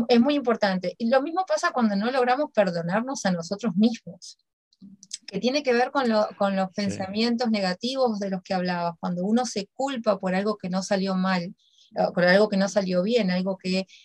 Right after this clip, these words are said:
Speaker 1: esperáramos, esperábamos que saliera de una forma y salió mal, fue un fracaso, y nos culpamos, nos sentimos mal porque hicimos las cosas mal, porque...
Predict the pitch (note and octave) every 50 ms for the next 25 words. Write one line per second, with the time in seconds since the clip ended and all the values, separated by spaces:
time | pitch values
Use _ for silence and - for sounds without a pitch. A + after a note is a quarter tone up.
0 | _ _ - G#3 F#3 - - - F#3+ F3+ F#3+ G3 G#3 G#3+ A3 A3 A#3 A#3 A#3+ A#3
1 | - F#3+ - - F#3+ G3+ G#3+ A3+ A#3+ B3 A#3+ - - G#3 - - F#3+ F#3+ G#3 A3
2 | A3 A3 A3+ A3 G#3+ G3+ F#3+ - - G#3+ G#3+ G#3+ G#3+ G#3+ A3+ C4 - _ _ _
3 | _ _ _ _ _ _ _ - G#3+ E3+ - F#3+ F#3 A3+ A3+ G#3+ F#3+ F3+ F3+ F3
4 | - - A3+ G#3+ F#3+ - A3 G3+ F#3+ - E3+ E3 - - G3 - - _ _ _
5 | _ _ _ _ _ _ _ - - - - _ _ A3+ G#3+ G3+ G#3 F3+ F3 -
6 | G#3 F#3+ F3+ - B3 C#4 B3+ A3 F#3+ F3+ E3+ F3 F3+ - E3+ - E3+ E3 A3+ A#3+
7 | B3+ A#3+ F#3+ F3 G3 A3 B3 B3 A3+ - - - - E3+ - - A3+ A#3 B3+ C4+
8 | A3+ G#3+ F#3 - G#3+ G3 - F3 - - G#3+ B3+ A#3+ F#3+ F#3 F3 F3+ -